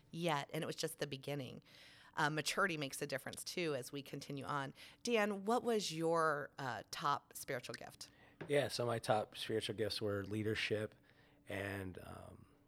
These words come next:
Speaker 2: and discernment there, so which is, which makes sense. You
Speaker 1: Yeah.
Speaker 2: know, that's kind of been commonplace, uh, over the past few years since I've been following Jesus. So I wasn't, you know, it was a aha, but not aha moment, if I could call it that.
Speaker 1: Yeah, yeah.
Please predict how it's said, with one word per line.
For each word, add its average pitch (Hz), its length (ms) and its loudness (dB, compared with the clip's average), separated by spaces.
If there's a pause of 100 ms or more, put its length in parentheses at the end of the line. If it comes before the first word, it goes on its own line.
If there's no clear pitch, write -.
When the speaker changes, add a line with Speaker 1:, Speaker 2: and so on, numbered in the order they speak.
(400)
Speaker 2:
and 104 180 0
discernment 95 640 -4 (120)
there, 98 320 -8
so 95 380 0
which 95 300 -8
is, 98 380 -10 (160)
which - 180 -4
makes 104 200 -4
sense. - 320 -8 (160)
You 117 80 -4
Speaker 1:
Yeah. 135 120 -2
Speaker 2:
know, 101 120 -2
that's 101 340 -4 (100)
kind 104 160 -2
of 98 60 -6
been 101 140 -4
commonplace, 101 840 -4 (220)
uh, 101 220 -10 (120)
over 101 180 -6
the 98 100 -2
past 95 300 -4
few 104 80 -6
years 98 140 -4
since 101 160 -6
I've 101 80 -4
been 95 100 -6
following 98 380 -4
Jesus. 101 520 -6 (440)
So 92 480 -2
I 98 60 -8
wasn't, 95 440 -8 (720)
you 110 120 -6
know, 92 240 -8 (120)
it 113 120 -2
was 113 160 0
a 110 80 4
aha, 101 480 4
but 101 240 -2
not 95 200 -4 (100)
aha 95 360 -6
moment, 95 320 -6
if 95 100 -8
I 98 60 0
could 92 240 -2
call 92 200 -4
it - 120 -6
that. - 80 2
Speaker 1:
Yeah, 139 140 0 (380)
yeah. 143 40 -4